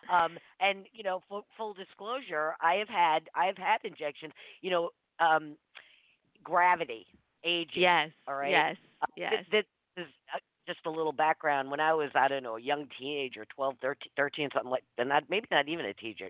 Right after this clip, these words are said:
Speaker 1: maybe eleven or twelve, I was ice skating and, uh, slammed on my forehead. I fractured
Speaker 2: Oh,
Speaker 1: my
Speaker 2: no.
Speaker 1: skull. I had a concussion. I actually
Speaker 2: Oh,
Speaker 1: had,
Speaker 2: no.
Speaker 1: am-,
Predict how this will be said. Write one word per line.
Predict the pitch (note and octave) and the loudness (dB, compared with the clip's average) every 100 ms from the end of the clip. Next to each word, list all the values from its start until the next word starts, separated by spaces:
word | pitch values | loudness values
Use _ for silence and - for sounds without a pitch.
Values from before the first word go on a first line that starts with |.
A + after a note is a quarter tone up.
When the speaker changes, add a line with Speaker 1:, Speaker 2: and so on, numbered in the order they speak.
| A#2+ | -10
Speaker 1:
maybe | D#3 F3+ | -8 -4
eleven | A#2+ A#2+ | -4 -6
or | A2 | -12
twelve, | - C3 B2+ - - - - - | -2 2 2 -2 -16 -16 -18 -2
I | G3 | 0
was | G3+ C#3+ | 0 -2
ice | D#3 E3+ - | -2 -2 -10
skating | A#2+ F#2 D2+ _ _ - _ _ - | -12 -12 -14 _ _ -20 _ _ -2
and, | C#3+ C#3 C#3 | 2 2 0
uh, | C3+ B2+ B2+ - - - | 0 -2 -2 -12 -20 -10
slammed | D3 D#3 D3+ A2 G#2 _ _ | -2 0 0 -2 -8 _ _
on | C3 B2 | -4 -2
my | A2+ - | -4 -2
forehead. | A#2+ A2+ G#2 D2 G2 | -2 -2 -4 -8 -2
I | A2+ A#2 | 0 2
fractured | - B2+ E4+ - | 2 2 0 -8
Speaker 2:
Oh, | |
Speaker 1:
my | - | -8
Speaker 2:
no. | F#4+ | -2
Speaker 1:
skull. | A2 G#2+ | 2 4
I | G#2+ | 4
had | A2+ | 2
a | G2+ | -4
concussion. | A2 A2+ A2+ - B2+ | -8 -2 -2 -2 0
I | D#3 | 2
actually | A#3+ - F4 | 2 0 -2
Speaker 2:
Oh, | A4 | 2
Speaker 1:
had, | C5 C5+ C5+ B3+ - - | 2 2 -2 -4 -10 -4
Speaker 2:
no. | D#3 | -2
Speaker 1:
am-, | E3 | -2